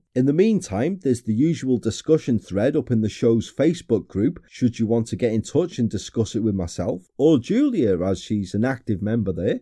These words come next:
or through any of the show's social media links. I'm always about. Head over to the show's website to read the full fascinating article and have a look at some of the locations mentioned. Kudos once again, Julia, to your account.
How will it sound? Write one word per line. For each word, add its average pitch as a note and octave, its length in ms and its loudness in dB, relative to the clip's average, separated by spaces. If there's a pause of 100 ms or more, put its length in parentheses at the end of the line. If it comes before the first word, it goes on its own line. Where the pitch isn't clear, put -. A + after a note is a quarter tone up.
(100)
or B2 140 2
through B2 320 4
any G3 260 0
of G#3+ 80 -6
the F#3 80 -2
show's C3+ 420 0
social B2+ 360 2
media B2+ 340 2
links. A#2 400 -2 (160)
I'm G#2+ 140 2
always C#3+ 400 4
about. D#2 300 -8 (640)
Head F#3 140 4
over B3 220 8
to - 120 -4
the F3+ 120 0
show's E3 340 2
website B2+ 640 0
to G#2+ 80 -6
read A2 240 0
the G2 80 -4
full F3 340 0
fascinating C#3 640 -4
article B2+ 720 -2
and F#2 100 -10
have E3+ 240 -4
a G#3 60 0
look G#3 260 0
at G#2 120 -2
some C#3 260 -4
of A#2+ 60 -2
the B2 40 0
locations A#2+ 880 0
mentioned. F2 540 -6 (160)
Kudos D3 560 0
once A#2 280 2
again, G#2+ 320 -2
Julia, F2+ 440 -2
to - 180 -12
your F2 160 -6
account. E2+ 400 -10